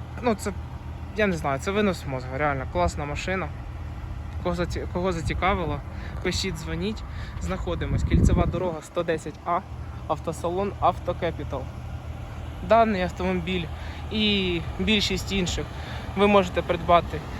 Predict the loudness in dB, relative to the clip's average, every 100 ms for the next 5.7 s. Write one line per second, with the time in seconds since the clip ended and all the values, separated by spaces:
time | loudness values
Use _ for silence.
0 | -4 2 4 6 6 2 0 -4 2 6
1 | 8 8 8 4 -6 -6 -4 -6 -6 -4
2 | -4 -4 -6 0 2 2 0 -2 -4 -4
3 | -4 -4 -4 -4 -2 0 0 0 -2 0
4 | 0 0 0 0 0 0 0 2 2 0
5 | 0 0 0 -2 -2 -4